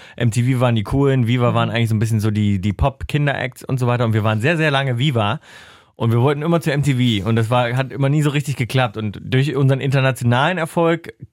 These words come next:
kam M T V irgendwann nicht mehr so richtig dran vorbei. Und dann waren wir, glaub ich, nominiert für die, und da waren die M T V, ähm, European Music Awards in München. Ähm, und, äh, wir waren zum ersten Mal eingeladen und auch nominiert als bester Newcomer und, ähm,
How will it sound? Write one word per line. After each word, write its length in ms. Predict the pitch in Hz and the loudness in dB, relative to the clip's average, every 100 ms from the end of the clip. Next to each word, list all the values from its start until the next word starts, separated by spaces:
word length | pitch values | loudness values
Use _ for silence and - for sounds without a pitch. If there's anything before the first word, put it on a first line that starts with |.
| _ | _
kam 260 | - 135 147 | -4 -2 -2
M 140 | 135 | -4
T 100 | 127 | -2
V 60 | 135 | 0
irgendwann 320 | 135 147 143 | 0 0 0
nicht 140 | 139 135 | 0 0
mehr 100 | 123 | 0
so 60 | |
richtig 320 | 120 160 165 | 0 -2 -6
dran 200 | - 147 | -4 -2
vorbei. 460 | 139 127 120 143 185 - - - - - - _ _ _ _ _ - | 0 0 0 0 -2 -8 -20 -18 -18 -18 -20 _ _ _ _ _ -8
Und 100 | - | 0
dann 140 | 127 123 | 2 4
waren 120 | 143 | 2
wir, 100 | 151 | 2
glaub 180 | 139 143 | 2 0
ich, 100 | 131 | 0
nominiert 420 | 131 131 127 151 | 2 4 2 2
für 120 | 123 | -2
die, 180 | 127 123 | 0 0
und 100 | 120 | 2
da 120 | 117 | 2
waren 180 | 127 139 | 0 0
die 120 | 127 | -2
M 140 | - 131 | -4 -2
T 140 | 127 120 147 104 | -2 0 0 -2
V, 80 | 76 - - | -4 -8 -4
ähm, 280 | 117 117 - | 0 0 0
European 440 | 113 139 139 127 | 0 0 0 0
Music 260 | 117 147 143 | 2 0 0
Awards 280 | 127 127 120 | 0 0 2
in 100 | 107 | 2
München. 600 | 110 151 - 92 90 113 _ - | 4 2 0 -2 -2 -4 _ -8
Ähm, 500 | - 107 101 101 98 - - - - | -2 0 2 2 2 -2 -12 -20 -4
und, 380 | 107 113 104 | 2 2 2
äh, 360 | 113 110 110 95 | 2 2 2 2
wir 180 | 113 107 | 0 2
waren 280 | 120 120 117 | 2 0 -2
zum 140 | 113 | -4
ersten 300 | 117 139 143 | -2 -2 -2
Mal 300 | 139 131 120 | 0 0 -2
eingeladen 580 | 120 131 151 143 135 127 | -2 -2 0 0 0 -2
und 160 | 123 151 | -4 0
auch 100 | 147 | 2
nominiert 480 | 143 135 117 151 139 | 2 4 4 2 0
als 140 | 104 | -2
bester 240 | 123 117 | -2 0
Newcomer 580 | 110 147 170 160 156 - | 2 2 0 0 0 -2
und, 320 | 120 123 113 - | -2 -2 -2 -2
ähm, 380 | 113 113 117 | 0 2 0